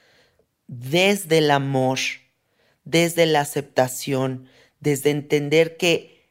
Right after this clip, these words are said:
nadie en este mundo, aunque pertenezcamos al mismo árbol genealógico, va a ser igual. Incluso ustedes lo pueden ver con sus hermanos, con sus padres, cómo pueden ser tan distintos a ti, aunque ellos fueron los que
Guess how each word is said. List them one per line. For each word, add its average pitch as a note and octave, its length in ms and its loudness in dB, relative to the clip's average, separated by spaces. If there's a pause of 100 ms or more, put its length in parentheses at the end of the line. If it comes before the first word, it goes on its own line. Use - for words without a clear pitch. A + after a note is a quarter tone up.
nadie F#3+ 560 2
en F#3 140 -2
este E3+ 320 -2
mundo, C3+ 640 -4 (160)
aunque B2+ 320 -4
pertenezcamos C3+ 1300 -2
al C#3+ 160 0
mismo D3 300 -4
árbol C#3 260 -2
genealógico, B2 880 -2 (360)
va D3+ 180 4
a E3 60 2
ser D3+ 220 2
igual. B2+ 480 2 (480)
Incluso G3 360 0
ustedes F3+ 280 2
lo D3+ 160 2
pueden D3+ 240 2
ver C#3+ 200 0
con C#3 120 -2
sus B2+ 240 -6
hermanos, C3 920 0 (400)
con C3+ 100 2
sus C3+ 220 -6
padres, C#3+ 580 2
cómo D#3+ 360 -4
pueden D#3+ 200 4
ser D#3 220 2
tan D#3 300 0
distintos - 640 -6
a B2 160 -2
ti, D3 140 0
aunque C#3+ 260 -2
ellos C#3+ 240 -2
fueron D3 320 0
los C3+ 160 -4
que A#2+ 260 -4